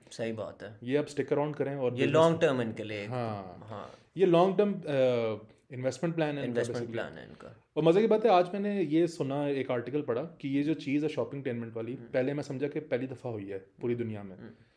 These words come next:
Speaker 2: क्योंकि और भी स्ट्रीमिंग services मैं फॉलो करता हूँ।
Speaker 1: हम्म।
Speaker 2: लेकिन ऐसा नहीं है, चाइना में ये करते हैं already। तो चाइना में जिस तरह यहाँ पे दराज है, दराज is owned by Alibaba now।
Speaker 1: हम्म।
Speaker 2: Alibaba actually चाइना में भी यही करता है।
Speaker 1: ऐसा
Speaker 2: जब भी
Speaker 1: ही
Speaker 2: इनका
Speaker 1: है।
Speaker 2: सेल का कोई डे होता है,
Speaker 1: हम्म।
Speaker 2: उसके साथ लाइव streaming ये लोग वो कर देते हैं, align कर देते हैं।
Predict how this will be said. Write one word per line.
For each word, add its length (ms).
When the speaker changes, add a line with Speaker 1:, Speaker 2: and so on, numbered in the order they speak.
Speaker 2:
क्योंकि 160
और 200
भी 80
स्ट्रीमिंग 280
services 400
मैं 80
फॉलो 260
करता 260
हूँ। 220
Speaker 1:
हम्म। 180
Speaker 2:
लेकिन 420
ऐसा 240
नहीं 160
है, 180
चाइना 280
में 140
ये 240
करते 360
हैं 180
already। 360
तो 120
चाइना 340
में 380
जिस 140
तरह 160
यहाँ 180
पे 120
दराज 360
है, 80
दराज 280
is 100
owned 240
by 160
Alibaba 300
now। 160
Speaker 1:
हम्म। 580
Speaker 2:
Alibaba 340
actually 360
चाइना 280
में 160
भी 100
यही 140
करता 300
है। 100
Speaker 1:
ऐसा 180
Speaker 2:
जब 80
भी 60
Speaker 1:
ही 60
Speaker 2:
इनका 120
Speaker 1:
है। 40
Speaker 2:
सेल 280
का 100
कोई 120
डे 140
होता 260
है, 200
Speaker 1:
हम्म। 420
Speaker 2:
उसके 140
साथ 120
लाइव 220
streaming 340
ये 100
लोग 220
वो 120
कर 120
देते 260
हैं, 100
align 220
कर 100
देते 300
हैं। 80